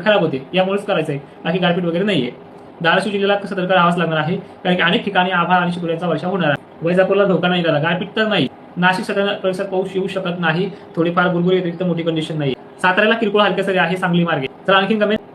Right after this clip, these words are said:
असाच लाईव्ह आपण आपल्या ॲप्लिकेशनमध्ये घेतोय, YouTube-ला सहसा जास्त लाईव्ह घेत नाही, त्यामुळे सगळ्यांनी विनंती आहे की तुम्ही लाईव्ह येण्याचा प्रयत्न तिथेच करावा. ॲप्लिकेशन डाउनलोड करा, ठीक आहे. धाराशिवला बारीक सारीक फटकारे आहेत, काही ठिकाणी बऱ्या पण वाहनाची फटकारे आहेत, तितकी काळजी तुम्हाला घ्यावी. धाराशिव आणि सांगली, सोलापूर हे टार्गेट फुले आहे.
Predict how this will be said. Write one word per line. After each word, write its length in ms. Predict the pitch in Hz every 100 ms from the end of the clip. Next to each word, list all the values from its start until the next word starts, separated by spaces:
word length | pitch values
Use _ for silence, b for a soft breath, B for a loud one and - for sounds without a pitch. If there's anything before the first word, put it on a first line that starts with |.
| -
असाच 280 | 180 185 226
लाईव्ह 200 | 214 214
आपण 80 | 214
आपल्या 220 | 202 202
ॲप्लिकेशनमध्ये 500 | 196 196 196 190 180
घेतोय, 340 | 160 170 202 185
YouTube-ला 400 | 180 180 185 190
सहसा 340 | 190 170 180
जास्त 160 | 175 180
लाईव्ह 220 | 180 190
घेत 80 | 185
नाही, 160 | 147
त्यामुळे 200 | 170 175
सगळ्यांनी 260 | 175 175 185
विनंती 340 | 190 175 170
आहे 240 | 160 160 180 - - - 185
की 120 | 185
तुम्ही 240 | 180 180
लाईव्ह 140 | 175 170
येण्याचा 220 | 170 180
प्रयत्न 240 | 180 175
तिथेच 220 | 175 170
करावा. 300 | 175 147 135 - -
ॲप्लिकेशन 460 | 160 165 175 175 185
डाउनलोड 300 | 165 175 175
करा, 220 | 160 165 - - - -
ठीक 120 | 180
आहे. 100 | 143 - - -
धाराशिवला 440 | 170 180 190 208 208
बारीक 280 | 185 185 190
सारीक 300 | 190 190 190
फटकारे 300 | 175 180 185
आहेत, 240 | 160 185 - - -
काही 120 | 180
ठिकाणी 240 | 185 185
बऱ्या 260 | 185 185 185
पण 120 | 196
वाहनाची 280 | 190 180 180
फटकारे 320 | 175 170 160
आहेत, 160 | 151 147
तितकी 240 | 175 185
काळजी 180 | 175 160
तुम्हाला 220 | 170 170
घ्यावी. 160 | 156 147
धाराशिव 400 | 165 180 190 202
आणि 220 | 180 190
सांगली, 300 | 190 165 175
सोलापूर 340 | 175 160 170
हे 100 | 165 170
टार्गेट 200 | 170 151
फुले 160 | -
आहे. 100 | 143